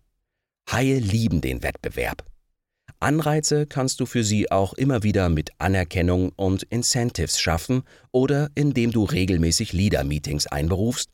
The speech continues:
an denen man nur ab einer bestimmten Position teilnehmen kann. All das stößt bei Haien auf Begeisterung und wird ihre Motivation triggern.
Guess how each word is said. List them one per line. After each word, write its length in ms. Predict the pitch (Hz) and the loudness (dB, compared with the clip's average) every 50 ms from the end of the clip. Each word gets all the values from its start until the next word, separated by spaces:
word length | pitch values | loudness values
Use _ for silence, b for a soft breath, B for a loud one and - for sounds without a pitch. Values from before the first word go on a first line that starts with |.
| _ _ | _ _
an 160 | - 131 143 139 | -2 0 0 2
denen 240 | 143 139 143 139 | 2 2 2 2
man 200 | 131 127 123 123 | 2 0 2 2
nur 280 | 117 110 101 82 - - | 2 2 2 0 0 -2
ab 180 | 85 92 - - - | -4 -4 -4 -4 -2
einer 200 | 92 98 98 87 | -2 0 0 0
bestimmten 520 | 101 - - - 131 131 131 - - 107 | 0 -2 -2 0 -2 -2 -2 -2 -4 -4
Position 640 | 92 101 98 95 113 107 - - 113 85 76 67 - | -2 0 0 0 0 -2 0 0 0 2 0 0 -2
teilnehmen 540 | - 69 71 69 62 60 67 69 64 65 | -4 -4 -4 -4 -4 -4 -6 -6 -8 -8
kann. 260 | - - - - - - _ _ _ _ _ _ _ _ _ _ _ _ _ - | -8 -10 -10 -10 -12 -14 _ _ _ _ _ _ _ _ _ _ _ _ _ -4
All 180 | 165 170 170 | -2 0 0
das 360 | 151 104 90 - - - - - | 0 0 0 0 -2 -4 -6 -8
stößt 360 | - - - - 78 - - | -10 -6 -2 0 0 0 0
bei 180 | - 64 67 - | -2 -2 -2 -2
Haien 380 | - - 101 104 104 101 98 - | -2 0 0 2 2 2 2 2
auf 200 | - 82 80 - | 0 -2 -2 -4
Begeisterung 760 | - 78 - - 82 85 80 - - 82 - - 69 67 - b b b b b | -6 -4 -2 0 0 0 0 -2 -4 -4 -4 -4 -4 -6 -6 b b b b b
und 340 | - 110 143 180 208 - - | -4 -2 -2 -2 -4 -6 -4
wird 220 | 92 87 78 - | -4 -4 -4 -4
ihre 200 | - 69 67 65 | -6 -6 -4 -4
Motivation 680 | 62 62 69 - 73 - 64 - - - 78 82 113 - | -4 -6 -6 -6 -6 -6 -6 -6 -4 -2 0 0 -2 -2
triggern. 420 | - - 120 90 - 52 - - | -2 -2 -2 0 0 -2 -4 -6